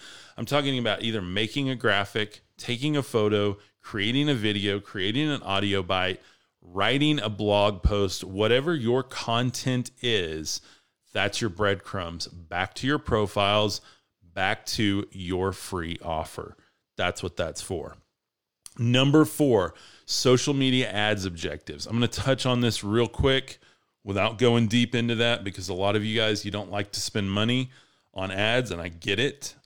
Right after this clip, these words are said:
I totally do. And I teach more on exactly how I use ads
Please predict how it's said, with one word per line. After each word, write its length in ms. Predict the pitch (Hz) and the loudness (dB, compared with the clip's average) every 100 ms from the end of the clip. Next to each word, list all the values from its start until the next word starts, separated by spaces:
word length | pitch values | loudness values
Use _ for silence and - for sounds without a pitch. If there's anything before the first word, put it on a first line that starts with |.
| _ | _
I 80 | 101 | -12
totally 580 | - - 120 113 117 110 | -10 -4 -2 0 0 0
do. 300 | 107 80 80 _ _ _ _ _ _ _ _ - | -2 -2 -10 _ _ _ _ _ _ _ _ -4
And 160 | 117 107 | 0 0
I 80 | 98 | 0
teach 440 | - - 131 - | -4 -4 -4 -2
more 380 | 113 117 117 101 | -2 0 0 0
on 180 | 95 101 | -4 -4
exactly 720 | 101 92 87 104 104 120 101 | -8 -6 -2 0 0 -2 -6
how 240 | 98 92 | -4 -2
I 140 | 87 | -2
use 320 | 98 98 101 87 | -2 -2 -4 -4
ads 500 | 87 92 110 117 | -2 0 0 -2